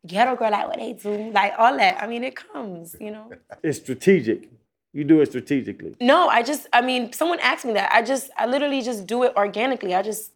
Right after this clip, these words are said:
Speaker 1: flow with it. It's, it, I don't have any map and, and one, two, three, four, five, six. I just do it.
Speaker 2: You're,
Speaker 1: That's
Speaker 2: you're
Speaker 1: it.
Speaker 2: saying, like, it's simple. It's not simple.
Speaker 1: I mean,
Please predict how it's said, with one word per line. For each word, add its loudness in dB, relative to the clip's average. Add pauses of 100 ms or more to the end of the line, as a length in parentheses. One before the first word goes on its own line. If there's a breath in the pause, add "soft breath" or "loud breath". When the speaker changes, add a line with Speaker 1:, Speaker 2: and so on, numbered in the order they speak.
(200)
Speaker 1:
flow 4
with -2
it. -14
It's, -10
it, 2
I 6
don't -2
have 4
any 0
map 0
and, -4 (420 soft breath)
and -2
one, 0
two, -12
three, -4
four, -2
five, -4
six. -2
I -6
just -6
do -2
it. -8
Speaker 2:
You're, -2
Speaker 1:
That's -4
Speaker 2:
you're 2
Speaker 1:
it. 2
Speaker 2:
saying, 4
like, 2
it's -6
simple. -4
It's -8
not -4
simple. -10
Speaker 1:
I 4
mean, 0